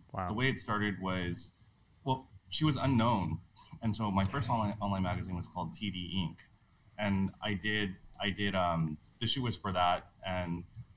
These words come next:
Speaker 2: that was through the Universal publicist. And she told me that there was this girl out there that's going to be the next Madonna. And,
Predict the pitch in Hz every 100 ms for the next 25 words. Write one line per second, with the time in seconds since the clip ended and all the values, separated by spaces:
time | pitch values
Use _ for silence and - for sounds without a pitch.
0 | - 107 110 101 - 98 98 92 92 90
1 | 90 90 95 92 92 - - - 120 98
2 | 73 - 87 - 82 101 101 98 87 80
3 | 78 - - - - 95 87 87 - 110
4 | 123 101 85 90 90 87 - 92 92 90
5 | 85 85 85 82 - 85 92 92 - -
6 | - - - - _ _ - - 101 92
7 | 87